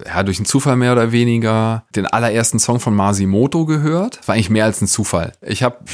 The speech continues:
mit meinem Freund Gabriel gerne zusammen Schach gespielt und der kam irgendwann aus Rostock zurück, ähm, äh, der heute noch ein guter Freund von Martin ist und meinte, ey, hier ein Kumpel von mir aus Rostock, der hat einen Song gemacht, hör dir das mal an.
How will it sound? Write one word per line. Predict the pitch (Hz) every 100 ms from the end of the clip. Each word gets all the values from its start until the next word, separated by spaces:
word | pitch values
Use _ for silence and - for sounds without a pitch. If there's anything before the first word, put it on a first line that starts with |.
| 113
mit | 113 113
meinem | 113 107
Freund | 104 135 147 160
Gabriel | 147 160 160 160 160 156
gerne | 139 143 143
zusammen | 135 131 131
Schach | 170 170
gespielt | 151 - 147 143
und | 117 117
der | 127 127
kam | - 131 127 127
irgendwann | 92 120 123 113 107
aus | 95 -
Rostock | 120 - 110
zurück, | - 110 110 - - - - -
ähm, | 110 107 110 92 60
äh, | 87 107 104 95
der | 101 104 92
heute | 107 113 113
noch |
ein | 110
guter | 113 113
Freund | - 107
von | 110
Martin | 107 110 113
ist | 92 98
und | 101
meinte, | 104 101 -
ey, | 113 113
hier | 113
ein | 107
Kumpel | - 127 120
von | - 113
mir | 113
aus | 87 107
Rostock, | 117 117 117 110 - - - -
der | 110 104
hat | -
einen | 101
Song | - 127
gemacht, | 120 117 110 -
hör | - 101 113
dir | 110 104
das | 101 98
mal | 92 90 92
an. | 92 87